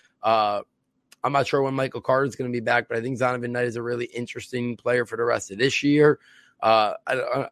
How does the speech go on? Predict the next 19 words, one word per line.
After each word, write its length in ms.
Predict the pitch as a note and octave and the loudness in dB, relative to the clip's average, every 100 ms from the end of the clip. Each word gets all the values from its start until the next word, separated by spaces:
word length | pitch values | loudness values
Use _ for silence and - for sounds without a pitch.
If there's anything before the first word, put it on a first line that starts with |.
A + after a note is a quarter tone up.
| _ | _
it's 100 | - | 0
hard 240 | C3+ C#3+ | 4 4
to 60 | - | 2
see 180 | - C3 | -4 0
long-term 540 | A#2 B2 B2+ B2 A#2+ | 2 2 0 -4 0
dynasty 380 | A#2 B2+ A#2+ A#2 | 2 2 0 -2
value 340 | A2+ A#2 A#2 A#2 | 2 2 2 -2
with 140 | G#2 | -4
Breece 200 | B2 A2+ | -6 -2
Hall 220 | A#2+ A#2 | 2 2
obviously 440 | A2 A2 A2 A#2 A2 | 2 -2 -8 -8 -6
gonna 180 | A#2 | -6
be 100 | A2 | -6
back 240 | G#2+ A2+ A2 | -4 -4 -2
next 280 | A#2 - - | -6 -6 -4
year, 180 | A#2 | -4
and 100 | G2+ | -4
Michael 260 | A2 A2 G2+ | -4 -6 -8
Cord-, 360 | - A#2+ A#2 | -4 -2 -2